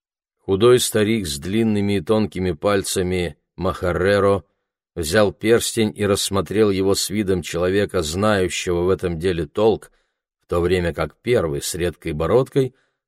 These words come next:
в свою очередь, обследовал увесистые часы. Наконец ремесленник передал драгоценность старшему. «Он стоит по меньшей мере десяти верблюдов», заверил он.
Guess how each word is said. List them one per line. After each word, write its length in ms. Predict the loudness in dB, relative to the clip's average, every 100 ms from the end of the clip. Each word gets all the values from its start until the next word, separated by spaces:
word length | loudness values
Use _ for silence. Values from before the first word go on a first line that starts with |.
| _
в 60 | -12
свою 480 | -6 -2 0 2 4
очередь, 480 | 4 2 -4 -2 -2
обследовал 800 | -2 -4 -4 -2 0 0 0 -4
увесистые 800 | -6 -4 -4 -6 -8 -8 -8
часы. 480 | -8 -6 -8 -8 -14 _ _ _ _ _ _ _ _ _ _ _ -6
Наконец 640 | -2 4 6 6 4 2
ремесленник 800 | 2 2 4 2 2 0 2 0
передал 520 | 0 2 4 4 2 4
драгоценность 960 | 2 4 2 2 0 2 0 -2 -4
старшему. 840 | -6 -4 -2 -2 -4 -10 -14 -18 _ _ _ _ _ _ _ _ _ _ _ _ _
«Он 220 | -6 -2
стоит 580 | 0 0 2 2 2 0
по 140 | -4 -4
меньшей 440 | -4 -4 -4 -4
мере 280 | -2 -2 -4
десяти 600 | -4 -4 -2 -4 -4 -4
верблюдов», 800 | -2 -2 -2 -4 -4 -8 -14 -20 _ _ -10
заверил 560 | -4 -2 0 0 0
он. 200 | -2 -4